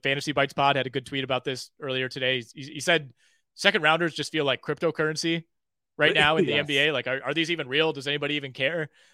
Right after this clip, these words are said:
Speaker 1: Uh, teams just seem more than happy to, to give up as many as possible, uh, to, to bring in these role player types. But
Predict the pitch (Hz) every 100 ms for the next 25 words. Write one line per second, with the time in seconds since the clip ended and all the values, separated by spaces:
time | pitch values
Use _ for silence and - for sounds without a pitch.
0 | _ 120 113 107 170 185 160 147 151 143
1 | 123 _ 156 165 139 135 139 123 123 151
2 | 165 160 147 143 123 143 151 127 135 139
3 | 123 110 113 _ _ _ 123 117 117 127
4 | 110 135 135 127 123 131 135 143 120 117
5 | 123 117 - - 123